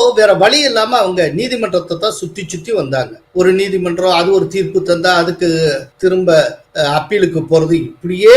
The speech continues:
நீதிமன்றம், நீதிமன்றம், நீதிமன்றம்னே போயிட்டு இருந்தாங்க. அது ஒரு சில ஆண்டுகள் போய் கொண்டிருந்தது. அதுல டி டி வி தினகரனுக்கு ஒரு வசதி இருந்தது.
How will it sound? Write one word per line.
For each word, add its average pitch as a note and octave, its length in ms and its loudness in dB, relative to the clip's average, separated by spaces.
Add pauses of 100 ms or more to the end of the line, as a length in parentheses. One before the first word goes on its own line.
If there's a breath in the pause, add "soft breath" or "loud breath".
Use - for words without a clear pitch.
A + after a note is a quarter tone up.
நீதிமன்றம், G3 600 -4
நீதிமன்றம், F3 540 -4
நீதிமன்றம்னே F#3+ 580 -2
போயிட்டு E3 340 0
இருந்தாங்க. F3 280 -4
அது E3 240 2
ஒரு E3+ 120 -2
சில D#3+ 260 -4
ஆண்டுகள் G#3+ 480 0
போய் E3 240 -2
கொண்டிருந்தது. C3 480 -16 (120)
அதுல C#4+ 220 6
டி D#4 220 6
டி F#4+ 140 4
வி F4 120 4
தினகரனுக்கு C4 460 0
ஒரு C4 180 0
வசதி B3+ 400 0
இருந்தது. D#3 420 -4